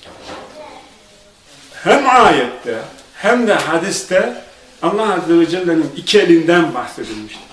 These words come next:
İki tane elinin olduğu, e, açıklanmıştır. Gökler onun sağ elinde, yeryüzü ise, yeryüzü ise onun sol elinde.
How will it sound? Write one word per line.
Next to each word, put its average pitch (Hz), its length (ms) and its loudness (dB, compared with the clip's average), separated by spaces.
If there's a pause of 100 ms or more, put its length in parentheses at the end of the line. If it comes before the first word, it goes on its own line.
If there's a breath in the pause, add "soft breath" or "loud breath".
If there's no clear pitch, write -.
İki 240 200 -6
tane 165 220 0
elinin 170 440 -2
olduğu, 151 500 -4 (400 loud breath)
e, 143 40 -2
açıklanmıştır. 135 760 -4 (600 loud breath)
Gökler 240 640 4 (120)
onun 220 260 -2
sağ 196 420 0
elinde, 165 600 -4 (1040)
yeryüzü 175 880 -2
ise, - 460 -10 (1800 loud breath)
yeryüzü 156 480 -2
ise 160 420 -4 (200)
onun 156 200 -2
sol 151 260 -4
elinde. 107 340 -10